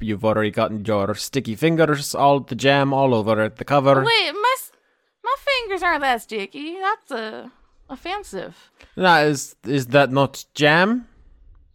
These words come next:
Speaker 2: Oh, from jam. I thought you meant 'cause I'm a gecko.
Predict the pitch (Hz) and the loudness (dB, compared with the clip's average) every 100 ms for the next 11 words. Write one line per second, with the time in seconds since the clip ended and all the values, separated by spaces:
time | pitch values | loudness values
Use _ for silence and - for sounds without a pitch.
0 | _ _ _ _ _ - 285 330 359 349 | _ _ _ _ _ 4 8 8 8 6
1 | 349 320 269 339 277 302 240 277 277 240 | 6 6 4 0 -2 0 2 4 4 4
2 | 240 - 330 - 226 240 226 233 208 214 | 2 4 2 2 -6 -8 -8 -4 -4 -4
3 | 180 180 220 - 110 135 | -8 -6 -6 -6 -10 -10